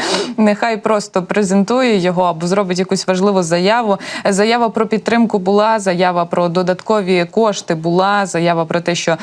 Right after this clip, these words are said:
Захід і надалі перебуває з Україною у цій важкій боротьбі, була.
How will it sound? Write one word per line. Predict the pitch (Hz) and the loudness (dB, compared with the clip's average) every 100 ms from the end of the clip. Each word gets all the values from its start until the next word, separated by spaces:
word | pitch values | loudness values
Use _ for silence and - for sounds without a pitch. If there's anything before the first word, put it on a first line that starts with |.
| - - | -8 -4
Захід | 175 190 185 175 165 | 0 0 0 -4 -2
і | 175 | 0
надалі | 180 180 185 170 160 | 2 2 0 0 -2
перебуває | 156 165 165 170 170 156 | -2 -2 -2 0 0 -2
з | |
Україною | 160 - 175 202 226 170 | -6 -2 0 2 2 2
у | |
цій | 156 165 | 0 -4
важкій | 160 - 170 | -4 -4 -4
боротьбі, | 160 160 151 165 | -2 -2 -2 -4
була. | 147 175 214 233 | 0 0 2 0